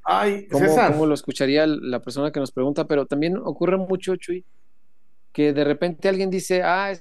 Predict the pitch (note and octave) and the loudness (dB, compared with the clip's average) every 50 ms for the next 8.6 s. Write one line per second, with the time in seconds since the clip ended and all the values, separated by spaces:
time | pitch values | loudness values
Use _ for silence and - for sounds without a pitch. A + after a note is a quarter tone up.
0 | - - - F3 E3 F#3 F3+ - F#3 F#3 F#3+ F#3 F3 D3 - C#3 C3 A#2+ - C#3+ | -14 -16 -16 -14 -14 -12 -10 -8 -4 -2 -2 -2 -2 -4 -6 -8 -8 -4 -4 -4
1 | C3+ C3 D3 - - A#2+ - - C#3 C#3 C#3 - - C3+ - E3+ F3+ G3 G#3+ A3+ | -4 -4 -8 -10 -12 -14 -10 -4 -2 -2 -2 -2 -4 -4 0 2 2 2 2 0
2 | G#3+ - - - - - - - - D3+ - - - C#3 C3+ - - E3 F3+ D3 | -2 -2 -6 -14 -16 -16 -14 -10 -10 -10 -8 -4 -2 -2 0 2 2 0 2 4
3 | D#3 F3 - A3 A3+ - G#3 G#3 G#3 A3+ A#3+ A#3 - B2+ A2+ - - - - - | 6 6 6 6 6 6 4 4 4 2 0 2 2 0 0 0 -4 -14 -20 -20
4 | - - C3 - - - - - - - - - - D#3 E3+ F3 F#3 G#3 F#3 D3+ | -18 -18 -18 -18 -18 -20 -20 -20 -20 -20 -12 -6 -2 0 0 2 2 0 0 2
5 | C3+ F3+ F3+ F3+ E3+ C#3+ C3 C3+ - - - - - - - - - - - - | 2 2 2 2 2 -2 -4 -10 -12 -18 -20 -20 -20 -20 -20 -20 -20 -20 -20 -20
6 | - - - - - - - - - - - C3+ C#3+ D3 C3+ C3+ C#3 F#3 F#3+ G3+ | -20 -20 -20 -20 -20 -20 -20 -20 -20 -10 -4 -2 0 0 0 0 2 4 4 4
7 | G3+ G#3+ G#3+ G3 F#3 F#3 F3+ - - F3 F3 F3 F3+ F#3 F3+ E3+ D#3 D3+ D3+ C3+ | 6 4 4 4 2 2 0 0 0 0 0 2 2 0 0 0 -2 -4 -4 -4
8 | C#3+ D#3 D#3 D3+ D3+ D3+ D3+ D3+ D3 C3+ C#3 | -4 -4 -4 -4 -6 -6 -8 -8 -8 -8 -8